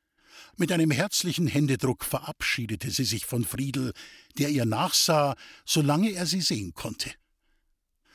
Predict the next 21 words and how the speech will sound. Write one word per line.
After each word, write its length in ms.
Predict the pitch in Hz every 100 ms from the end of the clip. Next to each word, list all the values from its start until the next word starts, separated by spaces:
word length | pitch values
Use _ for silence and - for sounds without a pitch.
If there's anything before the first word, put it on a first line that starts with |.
| - - -
Der 100 | 127
Nebel 320 | 135 131 127
hatte 240 | 123 -
sich 220 | 117 139 -
zerteilt. 720 | 156 - 160 101 - - _ _ _ -
Der 60 | 104
See 260 | 131 143
war 200 | 123 113
rein, 440 | 107 135 160 151 - - - -
nur 200 | 147 220
die 160 | 208
Gipfel 380 | - 202 - 175
und 220 | 165 139
Hänge 220 | 143 165 170
der 100 | 165
Berge 460 | 165 135 113 117
waren 220 | 110 107
noch 200 | 107 113
von 180 | - 117
ihm 160 | - 110
bedeckt. 480 | 120 - - -